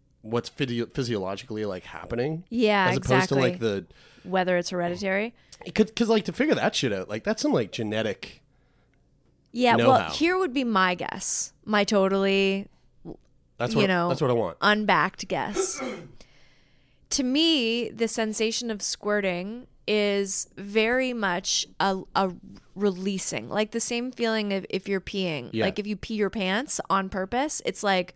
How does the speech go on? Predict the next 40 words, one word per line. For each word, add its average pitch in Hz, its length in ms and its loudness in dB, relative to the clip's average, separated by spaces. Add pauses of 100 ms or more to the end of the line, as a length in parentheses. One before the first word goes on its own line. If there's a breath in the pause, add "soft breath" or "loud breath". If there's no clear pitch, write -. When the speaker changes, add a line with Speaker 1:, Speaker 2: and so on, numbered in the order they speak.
(280 soft breath)
Speaker 2:
I 202 140 6
have 220 180 -2
to 226 80 -4
let 196 360 -2
go 180 460 2
a 180 80 -6
certain - 340 0
amount 175 400 -2 (140)
to 185 120 -6
let 175 200 -2
that 135 160 -4
happen, 110 380 -8
right? 131 180 -4
Speaker 1:
Yes. - 260 -6 (360 loud breath)
Speaker 2:
And 202 580 0
I 196 100 4
think 247 220 -6
this 269 140 -2
si-, - 360 0
it's 196 160 -4
a 196 40 -2
similar 190 460 0
thing, 185 320 -4
I 185 60 0
would 180 120 -2
imagine, 185 580 -4 (280 loud breath)
with 233 200 -4
the 233 60 -8
pelvic 208 420 0
floor 190 320 0
region, 202 640 -2 (340 loud breath)
because 220 300 2
the 226 80 2
sensation 226 640 0
is 202 160 -2
very 185 240 -2
much 165 260 -4
the 180 100 -8
same. 165 400 -4 (100)
When, 208 440 -2